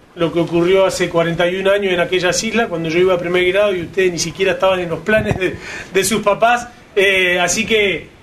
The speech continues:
eh, primero felicitar a la seño, a las maestras, a la directora que tuvieron la iniciativa de traerlo a ustedes a esta muestra, eh, que pregunten,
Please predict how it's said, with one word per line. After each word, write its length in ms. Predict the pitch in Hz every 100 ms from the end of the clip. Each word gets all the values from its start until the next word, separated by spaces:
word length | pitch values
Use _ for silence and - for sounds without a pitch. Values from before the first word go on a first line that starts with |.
| -
eh, 320 | 180 175 170
primero 280 | 175 220 254
felicitar 520 | 185 190 175 175 214
a 80 | 208
la 160 | 185 170
seño, 400 | 196 208 208 185
a 40 |
las 120 | 170
maestras, 380 | 160 175 190 180
a 20 |
la 60 | 165
directora 440 | 165 160 196 196
que 260 | - 175 147 - - -
tuvieron 240 | 170 196
la 80 | 185
iniciativa 540 | 175 156 165 185 220
de 100 | 190
traerlo 420 | 170 175 196 202 175
a 40 |
ustedes 320 | 160 190 190
a 120 | 180
esta 180 | 180 180
muestra, 440 | 180 220 233 254 254 - - -
eh, 540 | 196 190 180 175 165 -
que 140 | - 190
pregunten, 840 | 190 196 220 220 208 208 202 190